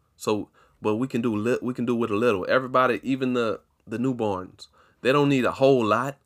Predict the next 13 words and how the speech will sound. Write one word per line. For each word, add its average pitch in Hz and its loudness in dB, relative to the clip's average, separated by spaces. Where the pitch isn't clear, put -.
but 110 -2
they 123 0
need, 127 -2
they 117 -4
need 127 -2
the 110 0
necessities. 104 -2
So 113 0
we 127 -2
can 127 -2
use 127 0
resources 120 0
wisely, 110 0